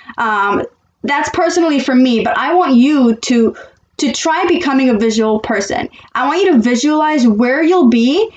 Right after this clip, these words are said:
in five years if you keep up with your progress. I want you to notice that when you visualize it and really get into your unconscious mind, su-, not unconscious, subconscious mind,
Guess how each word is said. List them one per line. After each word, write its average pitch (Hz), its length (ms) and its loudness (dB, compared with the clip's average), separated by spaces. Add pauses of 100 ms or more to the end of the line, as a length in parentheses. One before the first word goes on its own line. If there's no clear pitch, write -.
(240)
in 233 200 0
five 269 420 -2
years 254 540 0 (180)
if 262 180 -2
you 269 100 2
keep 254 260 -2
up 247 120 -2
with 226 140 -2
your 220 120 -2
progress. - 680 -6 (960)
I 277 140 -2
want 349 160 0
you 381 100 2
to 294 60 2
notice 262 300 -2
that 254 120 0
when 240 140 4
you 226 120 4
visualize 294 600 0
it 349 100 0
and 226 240 0
really 269 420 2
get 247 300 -2
into 247 240 2
your 226 180 0
unconscious 233 720 0
mind, 214 480 0 (840)
su-, - 340 -2
not 247 240 0
unconscious, 214 460 -4
subconscious 277 840 -2
mind, 294 400 0